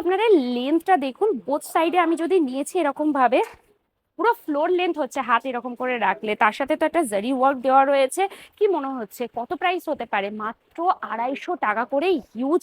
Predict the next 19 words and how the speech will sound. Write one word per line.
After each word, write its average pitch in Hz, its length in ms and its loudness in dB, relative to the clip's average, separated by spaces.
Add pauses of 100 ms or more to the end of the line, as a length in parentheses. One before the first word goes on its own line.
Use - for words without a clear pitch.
কালেকশনস 254 460 -4 (180)
এখানে 233 260 -4 (240)
রয়েছে। 226 340 -4 (320)
তো 311 40 -4 (220)
এরকম 330 340 -4
একটা 494 140 -8 (300)
সিম্পল 392 420 -4 (160)
যদি 370 140 -2 (100)
আমরা 381 220 -4
চুড়িদার 320 360 -6
পরি 302 180 0
আর 262 120 -2
তার 247 140 0
সাথে 294 220 -8
যদি 339 100 0 (120)
এরকম - 240 -2 (100)
একটা 339 200 -4
দুপাট্টা 240 420 -4
আমরা 277 160 -6